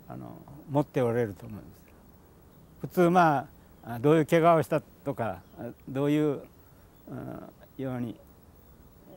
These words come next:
家族が亡くなったかとかいうような、こう、うん、目に見えることだけを、こ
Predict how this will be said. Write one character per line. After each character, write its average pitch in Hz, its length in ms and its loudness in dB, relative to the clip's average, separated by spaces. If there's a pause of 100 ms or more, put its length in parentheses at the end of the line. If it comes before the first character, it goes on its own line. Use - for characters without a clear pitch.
(100)
家 147 120 0
族 135 200 -4
が 123 80 0
亡 123 140 -2
く 139 80 -2
な 131 120 2
っ - 100 -6
た 110 120 -6
か 101 260 -8
と - 80 -16
か - 140 -18 (100)
い 151 60 -8
う - 20 -2
よ 131 100 -2
う 113 40 -6
な、 110 100 -8
こ 117 320 -8 (1400)
う、 - 20 -14
う - 20 -2
ん、 - 20 0
目 175 140 6
に 170 120 6
見 160 120 6
え 180 80 6
る 165 80 0
こ 160 100 0
と 135 360 0
だ 131 160 4
け 135 140 -2
を、 98 100 -4
こ - 300 -14